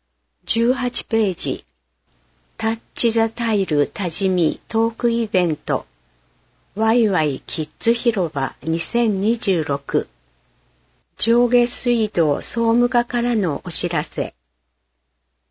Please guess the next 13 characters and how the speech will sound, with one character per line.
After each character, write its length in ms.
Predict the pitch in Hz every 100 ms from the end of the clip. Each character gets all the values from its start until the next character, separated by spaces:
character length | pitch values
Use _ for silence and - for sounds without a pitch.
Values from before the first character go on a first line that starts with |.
| _ _ _ _
十 260 | - 233 240
九 320 | - 254 254
ペ 300 | 240 247 220
ー 60 | 175
ジ、 320 | - 123 - _ -
死 280 | - 185 175
尿 380 | 190 226 240
処 220 | 240 - 220
理 160 | 180
一 360 | 147 151 - 170
覧。 340 | 160 151 143 _ _ _ _ _ _ _
広 280 | - 220 214
告。 460 | 196 196 - 180